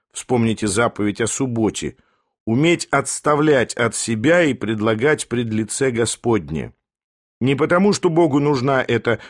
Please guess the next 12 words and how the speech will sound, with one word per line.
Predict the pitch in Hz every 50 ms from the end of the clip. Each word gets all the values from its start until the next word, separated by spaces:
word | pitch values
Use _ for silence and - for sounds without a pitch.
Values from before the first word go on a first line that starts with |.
| - _
уделённая | - 113 117 104 120 131 135 135 131 117 113 110 110 110 110
ему | 113 113 120 123 113 110
часть, | 104 - - 120 110 92 - - - - - - _ _ _ _ _ _ _ _ _ _ _
а | - 120 120
потому, | 107 131 123 143 147 156 170
что | 156 - - 156
люди | 151 160 180 170 139 139
тем | - 135 131 120
самым | 110 - - 147 151 143 139 139
учатся | 147 131 - - 127 - - 135 127 120 - - - - _
жертвенной | 95 90 110 135 139 131 - - 113 120 120 123 120 117
любви. | 110 117 110 98 90 95 104 95 -